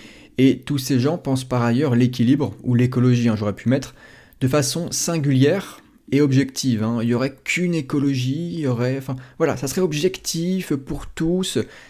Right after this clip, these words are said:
D'ailleurs, on parle toujours de sauver le climat, sauver la planète.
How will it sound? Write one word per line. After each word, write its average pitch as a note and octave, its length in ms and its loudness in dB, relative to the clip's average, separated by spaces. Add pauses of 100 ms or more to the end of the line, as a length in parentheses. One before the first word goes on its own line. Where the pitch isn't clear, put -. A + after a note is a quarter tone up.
(160)
D'ailleurs, C#3+ 300 2
on A#2+ 80 0
parle C3+ 240 0
toujours C#3 260 -2
de A#2 100 0
sauver C3 340 0
le A#2+ 80 0
climat, B2 640 2
sauver A2+ 300 -2
la G#2+ 140 -2
planète. A#2 840 -2